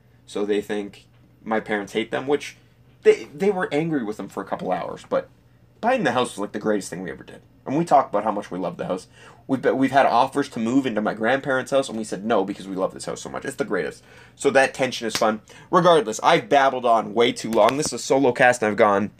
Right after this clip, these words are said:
have I gone, I've gone an hour and five minutes. I hope I didn't bore you. Uh, I'm kinda just, th-, like I always say, this is therapeutic for me. Feels good. It feels fucking great right now. Um, so your homework for this weekend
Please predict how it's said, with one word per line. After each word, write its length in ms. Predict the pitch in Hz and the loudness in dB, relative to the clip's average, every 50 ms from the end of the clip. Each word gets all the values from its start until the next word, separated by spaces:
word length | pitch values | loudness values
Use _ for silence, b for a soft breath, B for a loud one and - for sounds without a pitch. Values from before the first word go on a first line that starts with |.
| _ _ _ _ _ _ _ _ _ _ _ _ _ _ _ _ _ _ - | _ _ _ _ _ _ _ _ _ _ _ _ _ _ _ _ _ _ -6
have 100 | - 127 | -4 0
I 20 | |
gone, 300 | 143 - 139 113 101 - - - | 2 4 4 4 2 0 -2 0
I've 80 | 139 131 | 4 6
gone 160 | 180 160 156 | 6 8 8
an 100 | 147 151 | 8 6
hour 220 | 160 175 180 175 | 6 6 6 4
and 100 | 165 143 | 4 2
five 300 | - 156 147 143 139 110 | 4 4 6 6 6 4
minutes. 260 | 123 113 98 165 - - B B B | 0 -6 -6 -8 -10 -16 B B B
I 160 | B 220 247 | B 6 6
hope 220 | 220 226 226 220 202 | 8 8 6 6 6
I 120 | 190 175 | 4 2
didn't 300 | 165 165 151 139 113 104 | 2 0 -2 -4 -4 -2
bore 260 | 113 127 127 123 131 | 0 2 4 4 4
you. 260 | 127 120 120 113 110 - b b b b b b | 2 2 0 -2 -4 -6 b b b b b b
Uh, 340 | b 123 123 123 120 107 - - | b 6 6 8 8 6 6 6
I'm 180 | 160 185 185 | 4 4 4
kinda 400 | 170 - 175 160 143 135 127 120 | 4 2 2 2 2 2 0 0
just, 300 | 110 - 113 113 - - | 0 0 -2 -2 -2 4
th-, 100 | 202 247 | 6 6
like 280 | 285 - 539 622 605 - | 8 8 8 8 8 8
I 100 | 523 523 | 8 8
always 180 | 508 508 466 453 | 8 8 8 6
say, 240 | - - 539 330 240 | 2 2 2 2 2
this 240 | 185 196 214 208 - | 2 0 -2 -2 -4
is 120 | 320 - | -10 -6
therapeutic 680 | - 220 202 202 196 - - - 175 170 175 175 - - | -2 0 2 2 2 0 -2 -4 -4 -4 -4 -4 -6 -8
for 280 | - - 156 143 123 | -8 -2 -2 0 0
me. 400 | 120 110 120 165 214 185 - - _ _ _ _ _ _ _ _ _ _ _ _ - | 0 -2 -4 -4 -6 -6 -10 -14 _ _ _ _ _ _ _ _ _ _ _ _ -4
Feels 320 | - 277 311 311 247 143 | 0 2 4 4 4 2
good. 260 | - - 202 254 240 - | 4 6 8 8 8 6
It 120 | - - | 2 -4
feels 260 | - 277 285 - - | 0 2 2 2 4
fucking 300 | - 214 196 - 143 120 | 4 4 4 4 0 0
great 260 | 107 123 165 233 233 | 2 2 2 2 2
right 240 | - 233 113 92 - | 2 0 0 0 0
now. 240 | 101 95 76 - - - - B B B B B B B B B B B | -2 -2 -2 -2 -4 -8 -14 B B B B B B B B B B B
Um, 460 | - 123 123 123 123 120 113 113 110 - - _ _ _ _ _ _ _ _ _ _ _ _ _ _ _ _ _ _ _ _ _ _ _ _ - - _ _ - - - _ _ _ _ _ _ _ _ _ _ _ _ _ _ _ _ _ _ _ | 4 6 6 6 6 6 2 0 -4 -8 -10 _ _ _ _ _ _ _ _ _ _ _ _ _ _ _ _ _ _ _ _ _ _ _ _ -20 -20 _ _ -20 -20 -20 _ _ _ _ _ _ _ _ _ _ _ _ _ _ _ _ _ _ _
so 160 | - - - | -10 -4 0
your 140 | 120 120 117 | 2 2 4
homework 400 | - - 147 147 143 147 135 131 | 6 6 4 6 4 2 0 0
for 160 | - - 127 | 0 0 0
this 180 | 117 127 - - | 0 0 -2 -2
weekend 480 | 123 131 135 - 185 175 190 208 220 | -2 0 2 4 4 2 2 0 -4